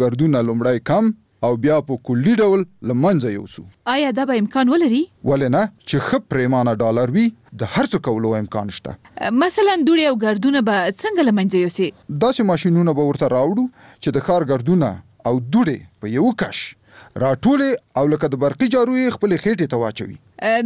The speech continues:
Speaker 2: داسې ماشینونه شته؟
Speaker 1: ولې به نه وي؟ حتماً شته.
Speaker 2: صاحب، تا لیدلي دي؟
Speaker 1: نه، ما نه دي لیدلي.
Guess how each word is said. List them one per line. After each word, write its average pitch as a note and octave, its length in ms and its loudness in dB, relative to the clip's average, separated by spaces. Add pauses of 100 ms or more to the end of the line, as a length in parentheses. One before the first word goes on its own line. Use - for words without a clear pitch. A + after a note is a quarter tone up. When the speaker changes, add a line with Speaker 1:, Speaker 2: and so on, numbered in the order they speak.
Speaker 2:
داسې F#4+ 300 0
ماشینونه C4+ 420 0
شته؟ F#4 220 0 (380)
Speaker 1:
ولې A#2 260 0
به A3 60 4
نه B3+ 180 2
وي؟ A3+ 100 0 (320)
حتماً G3 300 0
شته. A3 280 -2 (520)
Speaker 2:
صاحب، D#4 340 0
تا G4+ 120 4
لیدلي F4+ 260 2
دي؟ C4 140 2 (340)
Speaker 1:
نه، A#3 460 0
ما A3 260 2
نه E3 100 2
دي C3+ 120 -4
لیدلي. A2 440 -8